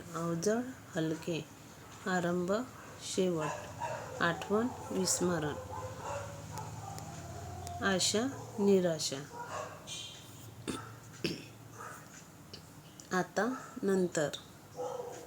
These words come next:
आत, बाहेर. आनंद, दुःख. आला, गेला. आहे, नाही. आळशी, उद्योगी. आकर्षण, अनाकर्षण. आकाश,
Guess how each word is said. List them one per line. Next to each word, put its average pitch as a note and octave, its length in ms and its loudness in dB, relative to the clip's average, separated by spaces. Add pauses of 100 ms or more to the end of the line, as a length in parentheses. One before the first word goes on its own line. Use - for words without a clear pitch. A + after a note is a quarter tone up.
(720)
आत, - 500 2
बाहेर. D#3+ 480 2
आनंद, F#3+ 520 4
दुःख. E3+ 420 2 (340)
आला, F3 320 6
गेला. F3 760 2
आहे, E3 400 4
नाही. E3+ 580 2 (400)
आळशी, G3+ 600 4
उद्योगी. E3+ 680 2 (500)
आकर्षण, G#3+ 760 0
अनाकर्षण. E3+ 720 0 (160)
आकाश, G3 580 0